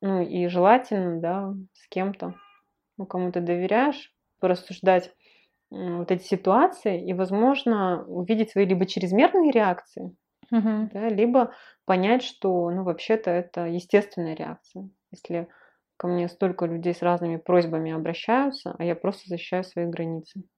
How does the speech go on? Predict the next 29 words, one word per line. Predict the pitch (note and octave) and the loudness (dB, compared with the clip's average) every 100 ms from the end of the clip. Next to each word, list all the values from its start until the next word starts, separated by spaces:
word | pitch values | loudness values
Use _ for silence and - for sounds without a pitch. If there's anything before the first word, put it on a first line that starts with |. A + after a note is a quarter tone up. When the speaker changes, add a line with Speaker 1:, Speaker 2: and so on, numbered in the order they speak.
| - | 0
Speaker 2:
М. | A#3 A3 G#3+ A3 G#3+ _ _ _ _ - | 4 4 2 -2 -6 _ _ _ _ -6
Speaker 1:
Ну, | F#3 F#3 | -2 0
и | F3 | 2
тогда | F#3 F3+ F#3 | 2 2 2
да, | F3 F3+ B3 | 4 6 6
я | C4+ G#3 | 4 2
для | G3 F3+ | 0 0
них | F3+ A#3+ | 0 0
буду | A3 F#3+ G3+ | -2 -6 -6
какая-то | - F3+ F#3+ G3 F3 | -10 -8 -8 -8 -8
очень | F3 F3+ F3 E3+ | -8 -8 -10 -10
плохая, | - F3 - G3 G3+ | -8 -8 -6 -6 -6
злая | F3+ F3+ F#3 F3+ | -6 -6 -6 -8
тетка. | F#3 F3+ - F3+ _ _ _ - - | -10 -10 -14 -18 _ _ _ -12 4
Speaker 2:
Если | B3 C#4+ E4 | 6 8 6
ты, | C#4 C4+ | 6 4
вот, | G#3 A3 F3+ - | 4 2 2 -6
например, | F3+ G3+ G3 | -2 2 4
да, | F3 A#3 | 8 8
проговорил | C#4 A3 G#3 F#3 F3+ | 8 8 4 0 -6
с | - | 2
кем-то, | C4 D4+ D4+ C#4 | 4 4 4 2
там, | A3 F#3+ E3+ E3 - _ _ _ | 2 0 -4 -10 -12 _ _ _
понял, | C4 A#3+ G#3+ A#3 | 8 8 6 2
что | A#3 A3 | 2 0
у | |
тебя | G#3+ B3 C#4 | 6 6 6
чрезмерная | A3 A3+ A#3+ A3 F#3 G3 G3 | 0 2 4 4 4 2 4
реакция, | A#3 B3 - D4 D4+ | 4 4 -2 -2 0